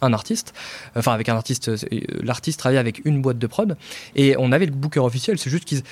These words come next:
Ah, s'ils ont pas beaucoup de scrupules. Je l'ai revu, euh, pour être tout à fait honnête, en octobre dernier, euh, ce gars-là.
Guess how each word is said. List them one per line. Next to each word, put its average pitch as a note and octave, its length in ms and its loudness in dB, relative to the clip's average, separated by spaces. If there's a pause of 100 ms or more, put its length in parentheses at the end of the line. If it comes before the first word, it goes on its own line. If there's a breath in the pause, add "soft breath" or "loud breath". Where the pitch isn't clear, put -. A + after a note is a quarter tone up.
(420 loud breath)
Ah, A2+ 160 2
s'ils A2+ 280 -4
ont G#2+ 40 -4
pas A2+ 120 0
beaucoup B2 180 -2
de D3 40 0
scrupules. F3 420 0
Je A#2+ 140 0
l'ai C#3+ 80 6
revu, D#3+ 340 2
euh, C3 280 6
pour B2+ 180 0
être B2 60 0
tout B2+ 140 -4
à C3 60 4
fait C3 140 0
honnête, D#3 220 0
en B2+ 80 2
octobre A#2+ 240 0
dernier, D3 340 4 (220)
euh, A2 240 0
ce - 180 -4
gars-là. G#2+ 280 2